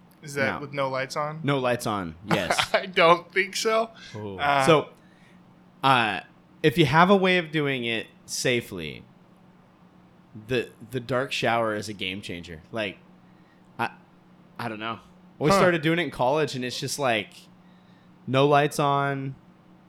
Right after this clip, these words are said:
Speaker 2: It's, it's relaxing. I think it's the closest thing I'll ever get to being in one of those, like, sensory deprivation things.
Speaker 1: <laughs>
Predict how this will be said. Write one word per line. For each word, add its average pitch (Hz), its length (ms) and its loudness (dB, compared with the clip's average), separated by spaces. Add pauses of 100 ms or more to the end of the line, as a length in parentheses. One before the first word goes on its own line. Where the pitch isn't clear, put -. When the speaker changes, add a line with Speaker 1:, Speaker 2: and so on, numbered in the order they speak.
(480)
Speaker 2:
It's, - 260 -2 (120)
it's 160 180 0
relaxing. 147 720 4 (300)
I 147 100 4
think 240 280 -4
it's 269 160 -6
the 220 100 -4
closest 175 460 0
thing 175 160 0
I'll 151 160 4
ever 147 180 2
get 143 240 2
to 135 80 -10
being 135 200 2
in 131 80 -2
one 131 80 -2
of 123 80 -2
those, 123 180 -2
like, 113 240 -2
sensory 131 540 -4
deprivation 123 960 -4
things. 151 500 -4
Speaker 1:
<laughs> - 60 -20